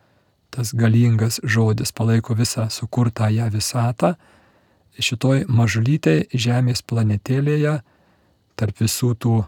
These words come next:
žvaigždynų, galaktikų ir ūkų, čia žodis tampa kūnu. Čia įsimaterina tas, kuris yra gryna dvasia,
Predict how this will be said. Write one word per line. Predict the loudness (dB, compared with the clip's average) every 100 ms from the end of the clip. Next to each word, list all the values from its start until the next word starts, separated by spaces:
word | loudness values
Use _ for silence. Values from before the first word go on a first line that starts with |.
| -6 _ _ -2
žvaigždynų, | 0 0 0 2 2 2
galaktikų | 2 2 0 -4 -2 -4
ir | -2
ūkų, | -2 -2 2 2 2 _ _ _ _ _ -6
čia | -4 -2
žodis | 0 2 2 2 -2 -2
tampa | 0 0 0 -2 -4
kūnu. | -4 2 4 4 2 0 -6 _ _ _ _ _ _ _ _ _ _
Čia | -2 0 0 -2 _ _ _ _ _ -2
įsimaterina | 0 0 0 0 0 -4 0 0 2 4 4 4 2 -4 -10 _ _ _ _ _ _ -2
tas, | -2 0
kuris | 0 0 0 -2
yra | -2
gryna | 0 0 2 0
dvasia, | -2 -4 -4 -4